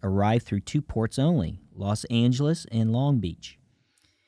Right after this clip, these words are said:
In a recent performance ranking of global ports by the World Bank Group and I H S Markit called the Container Port Performance Index,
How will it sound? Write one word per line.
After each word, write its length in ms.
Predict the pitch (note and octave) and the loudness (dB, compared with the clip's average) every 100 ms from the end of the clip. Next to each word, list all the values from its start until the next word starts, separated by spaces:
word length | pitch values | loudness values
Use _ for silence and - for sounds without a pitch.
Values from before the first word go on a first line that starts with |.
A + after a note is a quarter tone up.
| _ _ | _ _
In 140 | - C3+ | 0 4
a 80 | B2+ | 4
recent 480 | C3 F#3+ - F#3+ | 4 4 2 -4
performance 580 | - A#2+ D3 F3+ E3 - | -4 -6 -2 0 -2 -2
ranking 480 | G2+ G2 - G#2+ G#2 | 0 0 0 0 0
of 200 | G2+ G2+ | -2 -2
global 300 | A#2 A#2+ D#3 | 2 2 2
ports 360 | - A#2 G#2 - | 0 -2 -2 -6
by 200 | - F#2+ | -4 -2
the 100 | F#2 | -2
World 460 | G2 A#2 C3+ B2 | -2 0 0 0
Bank 260 | A2+ A2 A2 | 0 0 0
Group 380 | F#2+ F2+ F2 - | -2 -2 -2 -4
and 160 | F#2 F2+ | -4 -4
I 200 | - G#2 | -4 -2
H 280 | G#2 G2+ - | -2 -2 -4
S 180 | F#2 - | -6 -2
Markit 420 | A2+ C3 - F#2+ - | 2 2 0 -6 -6
called 440 | - F#2+ F#2 G2 _ - _ - | -4 -2 -2 -6 _ -20 _ -8
the 80 | F#2+ | 0
Container 540 | G#2 - C#3+ C#3 D3 | 0 2 2 2 0
Port 440 | - B2+ A#2+ - - | -2 -2 -2 -2 -8
Performance 520 | G#2+ A#2+ A#2 G#2+ - | -6 0 0 0 0
Index, 600 | C#3+ C#3+ F2 F2+ - | 2 2 2 -4 -10